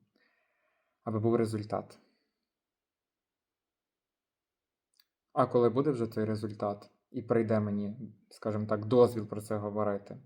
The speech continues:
від моїх духовних наставників світу неземного, я наголошую, я вам про це розкажу. Дорогенькі мої глядачі, бережіть себе.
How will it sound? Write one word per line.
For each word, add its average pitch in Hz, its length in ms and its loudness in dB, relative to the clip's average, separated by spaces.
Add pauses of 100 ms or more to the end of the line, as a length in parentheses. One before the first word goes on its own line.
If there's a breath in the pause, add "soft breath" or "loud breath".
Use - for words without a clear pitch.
(120)
від 110 140 -4
моїх 110 260 0
духовних 104 600 2
наставників 107 600 -4
світу 131 360 0
неземного, 123 800 0
я 101 140 -2
наголошую, 101 720 -6 (920)
я 117 120 4
вам 131 120 2
про 117 120 -4
це 110 180 -6
розкажу. - 500 -10 (3500 loud breath)
Дорогенькі 135 500 6
мої 113 220 4
глядачі, 110 640 0 (380 loud breath)
бережіть 139 400 4
себе. 101 380 0